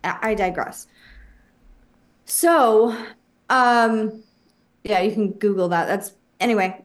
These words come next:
So my point is that your love languages can be really anything, but I feel like you need to ask,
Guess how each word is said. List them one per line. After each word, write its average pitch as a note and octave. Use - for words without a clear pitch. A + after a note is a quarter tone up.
So C4
my B3
point C4
is A3
that A#3+
your B3
love A#3+
languages A3+
can A3
be A3
really A3
anything, G#3+
but A#3+
I A#3
feel D4+
like A3+
you A#3
need A3
to G#3
ask, G3+